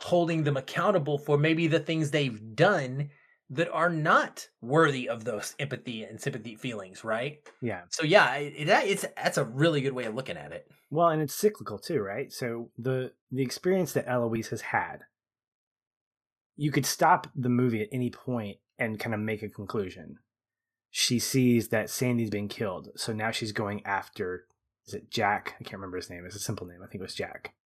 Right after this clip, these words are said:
Speaker 2: And that could have been, and this is where I felt like it went from, like, drama to horror to, like, true crime, that kind of <laughs> thing. So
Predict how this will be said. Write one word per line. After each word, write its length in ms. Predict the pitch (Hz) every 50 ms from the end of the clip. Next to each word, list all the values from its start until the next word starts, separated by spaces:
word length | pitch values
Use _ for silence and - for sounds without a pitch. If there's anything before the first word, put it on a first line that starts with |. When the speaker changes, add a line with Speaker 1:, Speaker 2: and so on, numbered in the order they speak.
| _ _ _ _ _ _ _ _ _ _ _ _ _ -
Speaker 2:
And 500 | 127 120 113 107 104 104 101 101 98 - - _ -
that 300 | 113 110 120 120 - -
could 100 | - 123
have 80 | 113
been, 100 | 107 120 - _ - -
and 160 | 139 139 147
this 140 | 170 - 180
is 60 | 156
where 160 | 135 143 135
I 80 | 117 110
felt 180 | - 143 120
like 160 | 123 113 98
it 80 | 123 110
went 220 | 117 120 - -
from, 180 | - - 147 131
like, 300 | 117 110 107 104 - - _ _ _ _ _ _ _ _ _ _ _ _ _ _ _ _ _ _ _ _ _ _ _ _ _ _ _ _ _ _ _ 120
drama 580 | 110 123 127 127 131 131 127 123 120 117 - -
to 300 | - - 120 117 104 101
horror 460 | - - 127 131 131 127 123 120 117
to, 240 | 113 - - 117 104
like, 460 | 98 95 92 92 87 - - - - _ _ _ _ _ _ _ _ _ _ _ _ _ _ _ _ _ _ _ _ _ _ _ _ _ _ _ _ _ _ _ _ _ _ -
true 240 | - - 139 135
crime, 540 | 123 - - 117 113 110 113 120 135 139 139 -
that 160 | 120 117 -
kind 140 | - 147 143
of 100 | 139 -
<laughs> 0 |
thing. 420 | - - 143 135 165 165 170 160 - - 139 - 139 - - 143 -
So 360 | - - 156 151 143 131 110